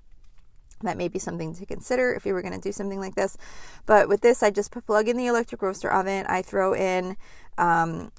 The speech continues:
Italian sausage, bone-in, um, chicken thighs, some peppers and onions and potatoes. I kind of drizzle some olive oil over it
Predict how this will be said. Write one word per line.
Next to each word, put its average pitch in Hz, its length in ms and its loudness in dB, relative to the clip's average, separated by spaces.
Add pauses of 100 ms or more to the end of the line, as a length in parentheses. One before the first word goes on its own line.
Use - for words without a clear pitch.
(160)
Italian 247 460 2
sausage, 220 920 6
bone-in, 220 600 2
um, 196 280 2
chicken 220 360 -4
thighs, 202 640 6 (340)
some 196 280 2
peppers 233 540 6
and 190 220 -4
onions 226 360 2
and 185 160 -2
potatoes. 262 680 4 (140)
I 190 180 2 (460)
kind 233 220 2
of 208 60 -2
drizzle 226 320 2
some 214 220 -2
olive 226 320 6
oil 233 340 4
over 226 320 4
it 220 220 2